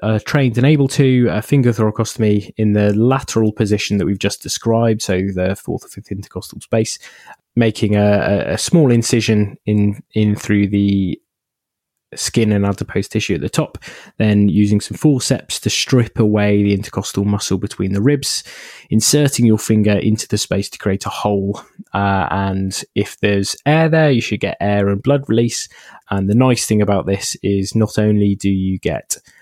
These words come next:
uh, a larger, uh, lumen for the air and blood to escape through, so you definitely,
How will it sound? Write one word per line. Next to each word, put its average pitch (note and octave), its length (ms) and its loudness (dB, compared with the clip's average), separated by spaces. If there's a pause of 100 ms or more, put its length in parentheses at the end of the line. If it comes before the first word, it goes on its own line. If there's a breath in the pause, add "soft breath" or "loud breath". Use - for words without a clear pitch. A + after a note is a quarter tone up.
(240 soft breath)
uh, F2+ 240 -4
a F#2+ 140 0
larger, G#2+ 840 2 (240)
uh, F#2+ 300 -2
lumen G#2 880 2
for F#2+ 320 -2
the F#2+ 220 -4
air F#2+ 260 -2
and F#2+ 140 -6
blood F#2+ 220 -4 (100)
to - 120 -12
escape - 420 -4
through, C3 360 0
so - 180 -4
you G2 240 -2 (360)
definitely, G#2+ 720 0